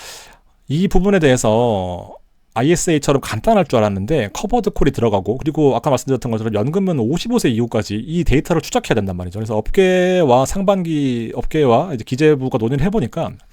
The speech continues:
이거는 아이에스에이는 괜찮은데 이제 업계도 시스템 불-, 이제 구축이 불가능하다라는 거죠. 어려워요. 이게 불가능합니다. 제가 진-, 증권사 시스템 많이 말씀드렸지만 이거를 중간에서 이게 비과세 형태였는지 아니면 중간에 배당이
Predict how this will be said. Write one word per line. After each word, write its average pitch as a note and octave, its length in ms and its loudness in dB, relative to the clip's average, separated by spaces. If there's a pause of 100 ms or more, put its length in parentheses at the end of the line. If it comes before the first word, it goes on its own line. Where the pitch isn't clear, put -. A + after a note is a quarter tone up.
(580)
이거는 F3 320 4
아이에스에이는 D3 560 4
괜찮은데 A2+ 640 -2
이제 A2 100 0
업계도 D#3+ 400 4
시스템 F#3+ 320 -4
불-, B2+ 440 -6 (220)
이제 A#2 100 -6
구축이 C#3+ 280 -4
불가능하다라는 F#2+ 920 -2
거죠. - 380 -18
어려워요. A#2+ 480 6
이게 C#3 100 -4
불가능합니다. C#3 560 -2
제가 D3 220 0
진-, D3+ 200 -6
증권사 F3 360 0
시스템 E3+ 240 -4
많이 G#2+ 160 -2
말씀드렸지만 A#2 680 -4 (800)
이거를 D#3 420 2
중간에서 D3+ 800 -2 (340)
이게 C3+ 200 2
비과세 C#3+ 420 0
형태였는지 A2+ 640 -2 (140)
아니면 C#3 240 -2
중간에 B2+ 580 0
배당이 C3+ 460 2